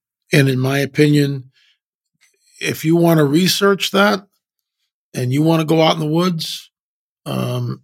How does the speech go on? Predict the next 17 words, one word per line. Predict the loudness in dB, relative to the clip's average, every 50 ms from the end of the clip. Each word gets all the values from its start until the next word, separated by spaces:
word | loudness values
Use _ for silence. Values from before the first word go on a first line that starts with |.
| _ -6
you | -4 0
gotta | 2 2 2 2 2
be | 2 2 2
real | 2 2 2 0 0
careful. | -2 -2 -2 -2 -4 -4 -8 -6
First | 0 2 4 4 4 4
of | 4 4
all, | 4 4 4
you | 2 2
gotta | 0 0 0
be | 0 -2 -2
sure | -2 0 0 0 0
you're | -2 -2
being | -2 -2 -2 -4
called | -4 -4 -4 -2 -2 -4 -4
to | -4 -4 -4 -4
it. | -4 -8